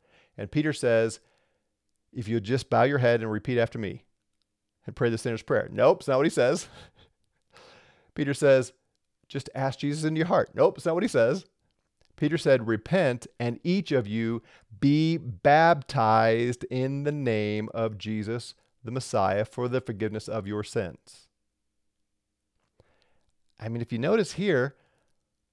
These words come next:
Paul doesn't say anything about prayer or even belief.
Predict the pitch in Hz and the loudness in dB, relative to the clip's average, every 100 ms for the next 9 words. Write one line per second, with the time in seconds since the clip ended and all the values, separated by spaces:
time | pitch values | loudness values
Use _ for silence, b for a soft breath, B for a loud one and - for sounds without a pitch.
0 | _ _ - 131 139 151 139 131 123 131 | _ _ -4 2 4 4 2 0 2 2
1 | 143 131 113 - - 165 175 156 156 180 | 0 4 4 4 6 8 8 6 4 4
2 | 160 131 147 208 302 180 - - | 4 4 4 6 6 4 -4 -16